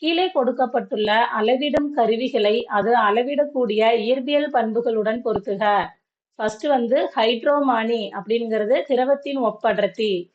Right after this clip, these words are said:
நெக்-, அஹ், ரெண்டாவது வந்து சாக்ரோமானி அப்படிங்கிறது சர்க்கரையின் அடர்த்தி. லாக்டோமானி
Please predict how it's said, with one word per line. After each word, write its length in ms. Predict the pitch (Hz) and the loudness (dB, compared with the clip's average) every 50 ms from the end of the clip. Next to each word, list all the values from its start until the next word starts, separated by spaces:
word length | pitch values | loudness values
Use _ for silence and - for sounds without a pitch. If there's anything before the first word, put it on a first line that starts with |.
| _ _ _ _ _ _ _ _ _ _ _ _ _ 320 | _ _ _ _ _ _ _ _ _ _ _ _ _ -6
நெக்-, 320 | 233 226 226 226 226 - - | -4 -4 -4 -4 -6 -10 -8
அஹ், 240 | 247 233 226 226 226 | -6 -4 -2 0 0
ரெண்டாவது 460 | 226 226 226 220 254 277 285 277 277 | 2 2 2 4 4 4 4 4 4
வந்து 320 | 240 233 226 226 220 254 277 320 370 381 - _ | 2 2 2 2 2 2 2 2 2 -2 -6 _
சாக்ரோமானி 1120 | - - 277 233 226 233 247 247 - - 269 285 285 302 285 262 247 233 226 226 240 233 226 208 - | -10 -4 0 2 2 2 0 -2 -4 0 2 2 4 4 2 2 2 2 0 2 2 0 0 0 -4
அப்படிங்கிறது 680 | 202 190 185 208 233 233 233 220 214 208 214 202 240 302 | -8 -6 -2 -2 -2 -2 -2 -2 -2 -2 0 0 0 0
சர்க்கரையின் 760 | - - 247 208 - - _ - 311 311 294 262 269 277 269 | 0 0 -2 -2 -2 -4 _ -4 -2 0 0 2 2 2 2
அடர்த்தி. 500 | 254 214 185 202 208 208 - 226 220 208 185 185 - _ _ _ _ _ _ | 0 0 0 -2 -4 -4 -2 -2 0 0 0 -2 -6 _ _ _ _ _ _
லாக்டோமானி 920 | 233 214 208 214 226 226 - - 320 311 311 294 269 240 220 220 226 240 269 | -2 0 0 2 0 -2 -2 0 2 2 2 2 2 2 2 0 0 0 -2